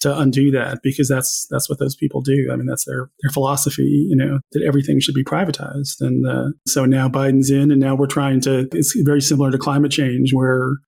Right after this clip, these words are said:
you know, one side takes a step forward and then it gets undone by the other side. And now,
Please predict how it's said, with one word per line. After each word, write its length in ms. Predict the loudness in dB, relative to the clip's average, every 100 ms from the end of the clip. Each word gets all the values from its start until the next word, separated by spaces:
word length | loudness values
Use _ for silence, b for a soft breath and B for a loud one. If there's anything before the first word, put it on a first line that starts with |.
| _ _ _ -2
you 80 |
know, 180 | 0 2
one 200 | 2 2
side 340 | 2 0 0 -2 -6 b b -6
takes 240 | -4 -4
a 40 | -4
step 240 | -4 -2
forward 440 | 0 0 2 2
and 120 | 2 2
then 100 | 2
it 60 |
gets 180 | -2 0
undone 300 | 2 2 2
by 140 | 2
the 120 | 2 2
other 180 | 2
side. 420 | 0 -2 0 0 2
And 100 | 2
now, 340 | 2 0